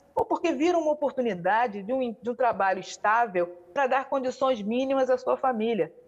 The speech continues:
de dar, comprar uma casa própria pra sua mãe, não é? Pra conseguir dar,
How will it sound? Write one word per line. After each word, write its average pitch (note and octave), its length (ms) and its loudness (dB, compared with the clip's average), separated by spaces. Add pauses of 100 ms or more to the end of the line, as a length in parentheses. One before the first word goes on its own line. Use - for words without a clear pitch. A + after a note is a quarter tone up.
de G#3 80 -2
dar, G3+ 160 2
comprar G3+ 320 2
uma F#3 140 0
casa F#3 540 0
própria F#3 560 0
pra E3+ 160 0
sua D#3 300 -2
mãe, F#3+ 420 -2 (320)
não G#3+ 80 0
é? C4 80 4
Pra G#3+ 160 0
conseguir G#3 460 -2
dar, F#3 180 2